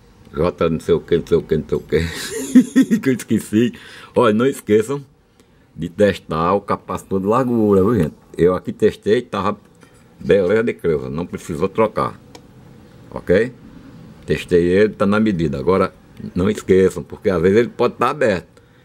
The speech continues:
Então o causador da queima dele não foi o capacitor. A quentura, né? A quentura é muito grande, porque esse transistor já foi em diel de fábrica, esse tempo todo funcionando.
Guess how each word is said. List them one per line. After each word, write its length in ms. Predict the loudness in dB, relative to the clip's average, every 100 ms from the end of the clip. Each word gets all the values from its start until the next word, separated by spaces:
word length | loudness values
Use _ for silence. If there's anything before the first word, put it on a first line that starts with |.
| _
Então 140 | -2 -2
o 40 |
causador 720 | 2 2 2 2 2 2 0 -6 -8
da 140 | -8
queima 320 | -2 0 0 0
dele 320 | 0 0 -2 _ _ _ -10
não 220 | -4 -2
foi 480 | -2 2 4 6 4
o 60 | 2
capacitor. 720 | -2 -2 -4 -4 2 2 0 -12 -20 -20 -20 -20 -20 -8
A 120 | -2
quentura, 440 | 0 0 2 2
né? 100 | 2
A 40 | 0
quentura 340 | -4 -4 0
é 20 |
muito 220 | 0 0 0
grande, 340 | 2 4 2
porque 160 | 0 -2
esse 160 | -2
transistor 500 | -2 -2 -2 4 4
já 200 | 4 0 -12 _ _ -6
foi 120 | -2
em 60 | 2
diel 200 | 2 2
de 120 | 0
fábrica, 580 | -6 -4 -2 -2 -8 -16 _
esse 140 | -20 -6
tempo 260 | -4 -4
todo 220 | 0 0 0
funcionando. 600 | -8 -4 0 2 0